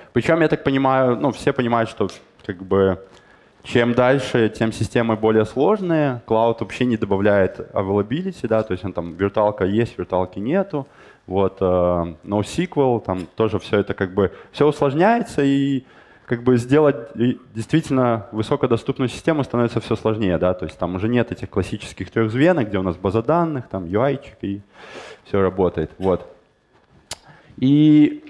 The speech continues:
как бы, что хотел сказать, ну, наверное, даже, то есть вот то, что мы обычно называем там highly available, как там, не знаю, телефон, там электричес-, электричество, это тоже не настолько highly available, как хотелось бы, да, то есть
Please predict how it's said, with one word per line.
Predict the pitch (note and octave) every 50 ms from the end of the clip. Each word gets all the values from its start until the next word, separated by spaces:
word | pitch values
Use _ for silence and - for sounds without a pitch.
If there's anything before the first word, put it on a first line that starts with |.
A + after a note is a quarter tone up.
| - -
как | C3 B2+ B2 B2+
бы, | B2+ C3 C3 B2+ B2 A#2 - - - - _ _ _ _ _ _ _ _ _ _ _ _
что | - - - - C#3+
хотел | C#3 - C#3+ - C#3 C3+
сказать, | - - C#3 D3 D#3+ D#3 -
ну, | C#3 C3
наверное, | B2 C3+ B2+ C3+ C#3+ C#3 C3+ B2 - - - - _ _ _ _ _ -
даже, | G2 G#2 B2+ B2+ C3+ C#3 B2 - - - _
то | - C3
есть | A2+ - -
вот | A#2+ A#2 - - - _
то, | - C3
что | C3 - C3+
мы | B2 B2 B2+ B2+
обычно | A#2+ A#2 B2+ A#2+ - - A#2+
называем | A#2 G#2 A#2 A2+ A#2 A2+ A2
там | A2 A2 G#2
highly | G2 - A#2 A2 A2 A2+
available, | A2 A2 A2+ A#2+ D3 D3+ A#2+ A2 F#2
как | - - G2 F2+ - - - -
там, | - E2+ E2
не | E2 E2
знаю, | D#2+ F#2 E2 D#2 - -
телефон, | - G2 F#2 - - A#2+ C3+ D#3+ F3 E3 D#3+ C#3+
там | B2+ - G#2 F#2+ F2+ E2+ - -
электричес-, | G#2 G2+ F#2+ - - A#2+ - - - - _ _ _ _ _ _ - - _
электричество, | G#2+ G#2 G2+ - C3 C#3 F#3 - - - - A#2+
это | A#2 - C3
тоже | - D#3+ D#3+ C3 B2+
не | A2+ A2
настолько | A2 G#2+ G#2 - C#3 B2+ - G#2+
highly | G2+ - A2 G#2 G2+ G#2
available, | G2+ G#2 A#2 A#2 G#2+ G2 F#2+ F2+
как | - - F#2
хотелось | - - - G#2+ - A#2 G#2 F#2 E2+ D#2
бы, | D#2+ E2+ D#2+
да, | E2 F#2 F#2+
то | G2 - F#2
есть | E2+ -